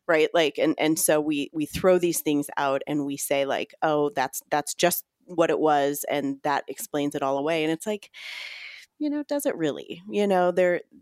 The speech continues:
there could be some narcissistic tendencies in there, but where did they come from? Let's unpack,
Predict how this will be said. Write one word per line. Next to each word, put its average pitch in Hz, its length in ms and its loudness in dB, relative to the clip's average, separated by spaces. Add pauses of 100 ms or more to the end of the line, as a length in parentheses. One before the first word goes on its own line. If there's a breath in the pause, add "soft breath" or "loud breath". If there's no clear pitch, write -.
(160)
there 175 100 2
could - 280 -8
be 139 100 -4
some 156 180 -4
narcissistic - 640 -8
tendencies 247 560 0
in 202 140 2
there, 175 180 2
but - 180 -4
where 139 100 -2
did 139 120 -8
they 143 100 -2
come 190 320 -4
from? 160 300 -4
Let's 131 180 -10
unpack, 156 440 -6